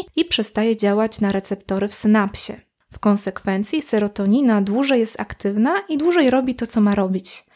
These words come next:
Taka jest przynajmniej teoria, bo naukowcy nie do końca są zgodni, czy to rzeczywiście poziom serotoniny odpowiada za depresję,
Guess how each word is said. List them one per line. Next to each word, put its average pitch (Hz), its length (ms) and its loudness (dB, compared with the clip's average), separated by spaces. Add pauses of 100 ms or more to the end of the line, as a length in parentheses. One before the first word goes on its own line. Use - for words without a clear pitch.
(300)
Taka 208 240 -2
jest 269 120 2
przynajmniej 220 500 2
teoria, 196 560 -2 (340)
bo 208 80 2
naukowcy 190 580 0
nie 339 120 0
do 240 100 2
końca 247 380 0
są 208 180 0
zgodni, 202 500 0 (160)
czy 415 160 0
to 294 200 2
rzeczywiście 226 560 -4
poziom 214 340 0
serotoniny 208 640 2
odpowiada 190 460 -2
za 190 140 -2
depresję, 220 560 -2